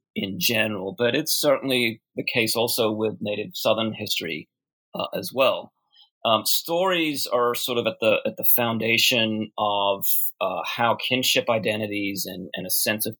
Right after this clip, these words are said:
community is articulated and understood or situated, both in the human world, but also in the sort of larger, a larger epistemological understanding of, of, um, uh, Native American people's place,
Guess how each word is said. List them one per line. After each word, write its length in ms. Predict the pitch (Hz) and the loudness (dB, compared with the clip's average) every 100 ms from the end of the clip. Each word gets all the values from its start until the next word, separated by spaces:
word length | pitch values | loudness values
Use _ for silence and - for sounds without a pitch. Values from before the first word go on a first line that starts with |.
| - | -8
community 720 | 101 98 107 104 104 95 - _ _ _ - | -6 -4 -4 -4 -2 -4 -6 _ _ _ -4
is 180 | 110 | -4
articulated 1000 | 85 80 - 131 127 120 110 110 107 104 - | -4 -4 -4 -2 0 2 2 2 0 -2 -6
and 200 | - 90 - | -6 -6 -4
understood 840 | 117 107 - - 120 107 107 104 - | -4 0 2 0 0 0 -2 -4 -8
or 140 | - | -2
situated, 840 | - 240 - 120 113 107 104 101 107 _ - - _ | 2 2 2 2 2 2 0 -2 -10 _ -20 -20 _
both 240 | - 120 101 | 2 4 4
in 100 | 110 | 0
the 60 | 95 | -6
human 480 | - 143 147 147 131 | -6 -2 0 0 0
world, 420 | 131 127 127 120 | 0 2 0 -2
but 120 | 120 | -2
also 340 | 123 127 120 | 0 0 -2
in 80 | 110 | -2
the 80 | 107 | -2
sort 220 | - 120 | 0 2
of 80 | 104 | 0
larger, 840 | 104 107 117 117 110 113 107 107 - _ _ - | -2 0 4 4 2 0 2 0 -4 _ _ -12
a 40 | 123 | -8
larger 460 | 131 143 139 127 | -2 0 0 -2
epistemological 1000 | 113 - 127 - 113 98 101 117 - 107 | -4 0 -2 0 -2 -2 0 0 0 -4
understanding 920 | 104 113 - - 131 156 110 98 95 - | -4 -4 -4 0 0 0 0 -2 -4 -4
of, 60 | 113 | -2
of, 240 | 98 98 - - - - | -2 0 -2 -4 -6 -4
um, 520 | 98 95 92 92 - _ - | -2 -2 -2 -6 -12 _ -4
uh, 180 | 53 - - | -4 -4 -6
Native 340 | 110 110 107 | 0 0 0
American 440 | 104 101 104 101 - | -2 -2 -4 -6 -8
people's 520 | - 120 120 - - _ | -8 -6 -4 -4 -6 _
place, 560 | - 147 113 104 - | -2 2 2 0 -6